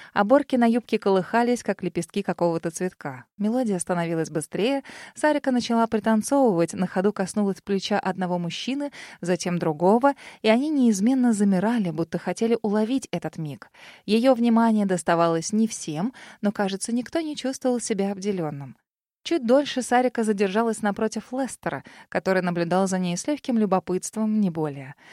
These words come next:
Девушка даже склонилась к нему, провела ладонью по груди и сделала вид, будто собирается присесть к нему на колени, но тут же упорхнула,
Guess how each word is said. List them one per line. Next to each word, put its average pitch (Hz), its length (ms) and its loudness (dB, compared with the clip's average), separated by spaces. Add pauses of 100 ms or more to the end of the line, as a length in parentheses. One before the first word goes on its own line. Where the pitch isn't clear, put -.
(200)
Девушка 214 460 2
даже 185 240 2
склонилась 196 600 0
к - 80 -12
нему, 151 320 -4
провела 180 380 4
ладонью 175 420 2
по 170 100 -4
груди 165 400 -2
и 220 160 -4
сделала 240 480 2
вид, 214 300 0
будто 262 260 -4
собирается 226 600 -2
присесть 196 400 -4
к - 80 -16
нему 226 180 2
на 220 100 2
колени, 175 480 -2 (320)
но 285 120 2
тут 349 160 0
же 302 120 0
упорхнула, 226 720 2